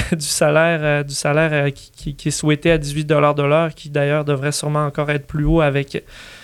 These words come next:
toute le, le, le, le, l'inflation. C'est assez terrible. On a des membres à Montréal qui peuvent même pas habiter à Montréal, mais qui travaillent à Montréal,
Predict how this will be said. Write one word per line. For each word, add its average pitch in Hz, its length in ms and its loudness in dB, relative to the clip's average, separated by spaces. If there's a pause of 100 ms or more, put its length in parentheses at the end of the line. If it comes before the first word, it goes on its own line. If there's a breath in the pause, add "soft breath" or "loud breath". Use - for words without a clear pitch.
(220 loud breath)
toute - 220 0
le, 143 180 4
le, 135 160 2
le, 139 220 2
le, 147 260 0
l'inflation. 151 800 -2
C'est - 140 -6
assez 147 240 -4
terrible. 160 400 0
On 160 100 2
a 151 80 4
des 147 160 2
membres 160 240 2
à 143 80 0
Montréal 147 460 2
qui - 100 -20
peuvent 143 220 0
même 151 180 2
pas 160 140 4
habiter 147 380 -2
à 160 60 2
Montréal, 147 560 2
mais 147 120 -2
qui - 100 -18
travaillent 175 440 2
à 165 60 0
Montréal, 147 520 -2